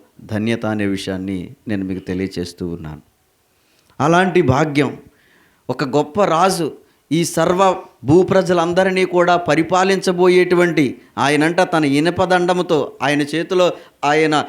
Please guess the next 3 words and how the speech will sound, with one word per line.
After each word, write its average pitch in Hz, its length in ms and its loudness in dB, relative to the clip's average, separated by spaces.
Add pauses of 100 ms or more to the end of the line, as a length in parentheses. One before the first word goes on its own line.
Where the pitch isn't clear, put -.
(120)
ఇనపదండం 185 640 0
ఉంటుందంట, 175 460 0 (280)
రాజదండం. 170 760 2